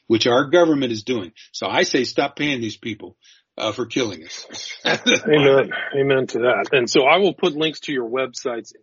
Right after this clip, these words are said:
Speaker 2: show notes, and so people can reach out and talk to you, contact you through the websites.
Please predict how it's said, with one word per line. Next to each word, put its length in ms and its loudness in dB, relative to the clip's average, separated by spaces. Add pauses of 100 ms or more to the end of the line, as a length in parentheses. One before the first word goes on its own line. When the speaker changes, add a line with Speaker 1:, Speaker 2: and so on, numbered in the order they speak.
Speaker 2:
show 340 -6
notes, 460 -12 (100)
and 380 -10
so 100 -8
people 300 0
can 120 -2
reach 220 -2
out 160 -2
and 100 -20
talk 280 -6
to 80 -8
you, 340 -6
contact 460 0
you 80 -8
through 180 2
the 60 2
websites. 600 -4